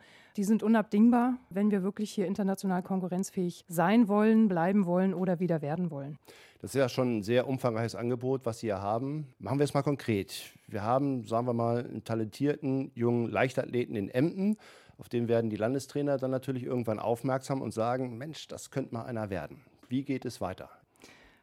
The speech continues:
Speaker 1: Der Idealfall sieht sicherlich so aus, dass, äh, A, natürlich sein ganzes Umfeld auch hinter ihm steht, dass er, äh, sich hier dem Leistungssport verschreibt, weil es wirklich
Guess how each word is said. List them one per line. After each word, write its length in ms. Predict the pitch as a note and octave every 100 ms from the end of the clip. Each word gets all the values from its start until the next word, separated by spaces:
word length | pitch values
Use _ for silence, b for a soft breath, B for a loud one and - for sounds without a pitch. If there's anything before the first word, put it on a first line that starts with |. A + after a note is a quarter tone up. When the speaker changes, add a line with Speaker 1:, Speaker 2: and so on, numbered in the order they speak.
| b -
Speaker 1:
Der 140 | A#3
Idealfall 600 | B3 D4 B3 C4 - A#3
sieht 180 | G#3+ G3
sicherlich 360 | A#3 A#3 G#3+
so 160 | A3 G3
aus, 300 | G3+ A3 -
dass, 360 | G3+ G3 - -
äh, 40 |
A, 460 | G3 F#3 F3 G3 G#3+
natürlich 400 | G#3 G#3 G3+ G3+
sein 120 | F#3
ganzes 300 | F#3 F3+ E3+
Umfeld 340 | G#3 A3 G3
auch 160 | F#3+ F#3+
hinter 220 | G3+ A3+
ihm 160 | A3+ A3+
steht, 340 | G#3 A#3 -
dass 140 | G3+
er, 680 | - G3 G3 G3 G#3+ F#3+ F#3+
äh, 20 | F#3+
sich 160 | G3+
hier 220 | - G3+
dem 160 | F#3+ F#3
Leistungssport 560 | F3+ - G#3 - F#3+ -
verschreibt, 520 | F#3+ - F3 A#3 -
weil 140 | F#3+
es 140 | F#3+ F#3+
wirklich 400 | F#3+ G#3+ G#3